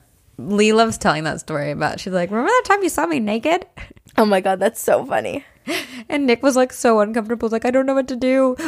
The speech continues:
Speaker 1: What do I say?" Good times. Living in, in a sorority house or in a college house, you know, weird, weird things happen.
Speaker 2: You know what's also weird is that the things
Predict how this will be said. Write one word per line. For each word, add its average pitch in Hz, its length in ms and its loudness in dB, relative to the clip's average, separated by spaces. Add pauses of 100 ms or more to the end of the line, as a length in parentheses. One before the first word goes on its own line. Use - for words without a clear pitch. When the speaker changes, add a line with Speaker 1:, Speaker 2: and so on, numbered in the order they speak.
Speaker 1:
What 262 120 4
do 269 100 4
I 277 120 4
say?" 254 560 0 (320)
Good 196 160 -6
times. 165 500 -8 (140)
Living 202 240 2
in, 220 240 0
in 190 200 0
a 185 420 0
sorority 190 360 2
house 180 300 2
or 170 80 2
in 170 80 0
a 170 60 -2
college 170 340 0
house, 170 380 -2
you 170 60 -2
know, 160 240 -4 (100)
weird, 190 360 -2
weird 196 280 -2
things 185 220 -2
happen. 160 400 -2 (240)
Speaker 2:
You 254 120 -2
know 277 140 2
what's 294 260 0
also 247 420 2
weird 247 320 2
is 233 180 -4
that 220 260 0 (320)
the 247 80 -2
things 285 480 0